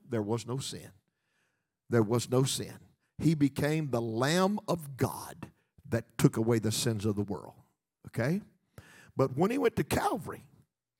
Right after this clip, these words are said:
he was still flesh.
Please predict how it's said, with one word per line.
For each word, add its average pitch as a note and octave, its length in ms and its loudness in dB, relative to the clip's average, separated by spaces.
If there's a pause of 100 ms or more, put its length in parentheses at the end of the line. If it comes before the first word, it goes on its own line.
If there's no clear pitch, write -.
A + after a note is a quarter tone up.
(1900)
he D3 120 -2
was B2 120 0
still D#3 200 -2
flesh. - 580 -8